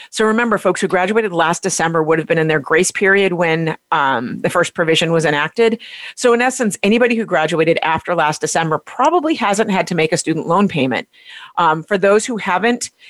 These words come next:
you should be keeping in touch with your servicers because you also will be expected to make a payment. Um, I know that some services are being super proactive,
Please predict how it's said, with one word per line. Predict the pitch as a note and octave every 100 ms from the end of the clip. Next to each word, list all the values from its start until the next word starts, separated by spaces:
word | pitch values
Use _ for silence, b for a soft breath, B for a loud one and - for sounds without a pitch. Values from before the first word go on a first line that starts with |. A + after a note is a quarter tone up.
| b
you | E3+ G3
should | A#3 F3+
be | F#3 D3+ _ _ _ -
keeping | - G#3 G#3
in | G3+
touch | - D#3+ E3+
with | E3
your |
servicers | E3 E3 D#3 E3 G#3 G3+ F#3
because | F3+ F#3 D#3
you | G3+ -
also | E3+ F3 - G#3+
will | F3+ D#3+
be | E3
expected | D3 - C3+ D#3
to | D3+
make | C#3+ C3+
a | C#3
payment. | D3+ C3+ A2+ - B B B B -
Um, | D3 C#3+ -
I | F3+ F#3+
know | F#3+ F3+
that | F#3 F3
some | - F3+ F3+
services | - E3+ F3 - E3
are | E3+
being | E3 E3
super | D3+ - A#3+ - G3
proactive, | - D3+ A2+ C3 -